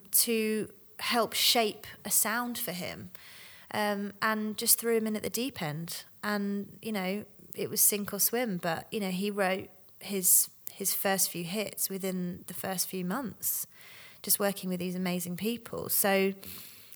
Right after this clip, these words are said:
it, it, it was something, it was very collaborative, you know. Ollie was very empowered by his A and R, um, but at the same time,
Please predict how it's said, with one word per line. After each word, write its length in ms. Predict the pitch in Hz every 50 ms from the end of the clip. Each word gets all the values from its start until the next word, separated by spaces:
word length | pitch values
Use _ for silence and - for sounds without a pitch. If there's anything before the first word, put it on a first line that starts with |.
| - - - - -
it, 260 | 277 - - - - - -
it, 180 | - 143 120 - - -
it 120 | 277 254
was 120 | 247 262 -
something, 360 | - 302 285 226 254 240 185
it 60 | 226
was 120 | 262 240
very 200 | 233 294 277 269
collaborative, 800 | 262 - 233 233 202 185 - 160 - - - - 127 - - - -
you 60 | -
know. 260 | 190 185 180 214 240 226
Ollie 200 | - 214 220 220
was 120 | 208 202 -
very 220 | 208 196 196 185
empowered 560 | 175 180 170 180 202 190 190 202 226 233 -
by 140 | - - 180
his 180 | 180 185 175 180
A 60 | 180
and 180 | 175 175 175 175
R, 320 | 175 175 185 220 254 247 - - - - - - - - - -
um, 400 | - 190 190 185 185 185 180 180
but 120 | 202 190
at 80 | 185 -
the 40 | 196
same 320 | - - - 196 190 190
time, 680 | 185 - - 196 190 180 175 170 170 170 175 175 185